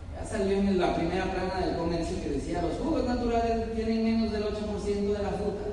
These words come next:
Entonces, ¿de qué jugo hablamos? ¿Cierto? ¿De qué jugo? ¿Qué tiene? Bueno, es que recuerda que la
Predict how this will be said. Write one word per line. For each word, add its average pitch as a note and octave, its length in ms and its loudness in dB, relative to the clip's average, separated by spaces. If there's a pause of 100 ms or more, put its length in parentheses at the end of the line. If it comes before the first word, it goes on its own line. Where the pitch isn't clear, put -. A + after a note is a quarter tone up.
(120)
Entonces, F3+ 320 -4
¿de E3+ 100 -4
qué F#3 140 -2
jugo F#3 240 -2
hablamos? - 480 -2 (960)
¿Cierto? F#3+ 340 0
¿De D#3 120 -2
qué G3+ 180 -2
jugo? G#3 320 0
¿Qué A3+ 160 -2
tiene? A#3 220 2 (100)
Bueno, A#3+ 320 -2
es - 60 -6
que A#3+ 100 -4
recuerda A3+ 420 0
que F#3+ 120 0
la F3 80 0